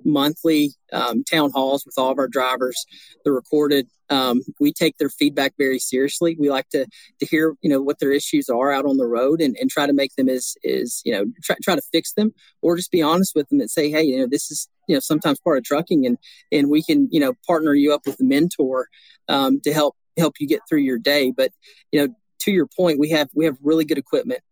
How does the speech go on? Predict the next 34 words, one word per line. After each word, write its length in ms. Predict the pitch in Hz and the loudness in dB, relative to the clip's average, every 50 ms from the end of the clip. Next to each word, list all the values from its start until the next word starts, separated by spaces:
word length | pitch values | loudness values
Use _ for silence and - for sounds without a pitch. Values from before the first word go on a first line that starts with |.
| _ _ - | _ _ -2
um, 380 | 147 139 135 131 127 131 143 - - - | 0 0 2 2 2 0 -2 -4 -8 -6
some 160 | - 185 170 | -2 0 0
of 60 | 151 | 2
the 40 | 147 | 2
best 240 | 135 156 147 - - | 0 0 -2 -2 -4
equipment 320 | - - 156 - 147 139 | -6 -4 -2 0 0 0
in 60 | 131 | -2
the 80 | 127 120 | -2 -2
business. 360 | 113 135 135 - 127 127 - | -2 -2 -2 -2 -4 -4 -2
So, 200 | - 143 131 120 - - - - - _ - | 0 0 0 -2 -4 -10 -20 -20 -20 _ -4
um, 200 | 143 143 139 139 | -2 0 2 2
when 80 | 143 139 | 2 2
you 60 | 131 | 0
drive 220 | 156 156 170 - | 0 0 0 -2
for 100 | - 139 | -4 -2
Variant, 360 | 135 143 147 147 147 139 117 | 0 2 2 2 2 2 0
you 120 | 117 131 135 | 0 0 0
get 140 | 160 147 135 | 0 -2 -2
a 100 | 123 120 _ | -6 -8 _
really 380 | 131 143 151 147 151 143 135 - _ _ _ | 0 0 2 2 2 0 0 -2 _ _ _
good 260 | - 156 143 143 123 - | -2 0 0 0 0 -2
truck. 340 | - - 143 135 131 120 - - - - _ - | -2 -2 0 0 -2 -4 -6 -12 -20 -16 _ -4
Um, 360 | - 135 135 131 131 131 - - _ _ _ - - - _ _ - | -2 0 0 2 0 0 -2 -4 _ _ _ -20 -20 -20 _ _ 0
we, 140 | 143 143 - | 0 0 2
we've 240 | 135 143 135 - - | 0 -2 -2 -2 -2
got, 220 | 160 139 131 127 - _ | -2 0 0 -2 -4 _
you 100 | - 147 | -2 0
know, 140 | 131 123 123 - _ - | 0 0 -2 -6 _ -2
new, 260 | 180 151 160 165 - - _ _ - | 0 2 2 2 0 -2 _ _ -2
new 140 | - 165 151 | 0 0 2
trailers. 640 | - - 160 147 147 139 143 139 131 - - - - - - | 2 2 2 2 2 2 2 0 -2 -2 -6 -8 -8 -8 -4
Um, 320 | - 135 135 131 127 127 - _ - | -2 0 0 0 0 -2 -4 _ -4
we've 160 | 147 147 - | -4 -2 0
got, 200 | - 151 139 | 0 -2 -2